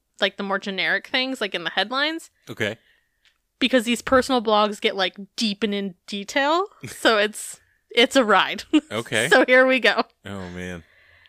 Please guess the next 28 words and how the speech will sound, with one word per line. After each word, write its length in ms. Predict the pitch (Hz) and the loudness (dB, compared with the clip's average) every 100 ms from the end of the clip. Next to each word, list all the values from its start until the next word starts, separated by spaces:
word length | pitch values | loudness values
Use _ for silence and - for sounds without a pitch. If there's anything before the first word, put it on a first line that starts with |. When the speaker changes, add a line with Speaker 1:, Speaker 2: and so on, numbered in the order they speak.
| _ | _
Speaker 1:
So 160 | - 349 | -2 0
I'm 100 | 349 | 2
gonna 140 | 392 | 2
start 300 | 403 - 302 | 0 2 4
off 220 | 302 311 262 | 4 2 0
with 320 | 247 247 - - _ _ _ _ | 0 0 -4 -14 _ _ _ _
one 120 | 403 | 0
of 60 | 415 | 4
the 60 | 415 | 4
more 160 | 302 | 4
tame 460 | - - 240 220 208 | 2 0 2 2 0
ones. 440 | 175 - 185 - | -6 -8 -10 -10
And, 260 | - 214 214 - | -4 -4 -6 -10
you 120 | 254 | -4
know, 100 | 233 - | -2 0
I'm 120 | 254 | 0
just 140 | 254 - | 0 0
gonna 140 | 269 | 2
work 300 | 240 226 - | 4 2 2
my 140 | 240 | 0
way 180 | 214 214 | 2 0
through 280 | 214 220 214 | 0 -4 -4
to 180 | - 233 | -2 -4
the 400 | 214 208 196 196 - _ _ _ _ _ _ _ _ - | -2 -4 -4 -8 -14 _ _ _ _ _ _ _ _ -8
Speaker 2:
Batshit 280 | 104 98 247 | -6 -2 2
Speaker 1:
more 220 | 269 240 | 4 4
Speaker 2:
crazy 340 | 110 107 117 | 2 0 0
ones. 420 | 117 117 120 117 | 2 0 -2 -6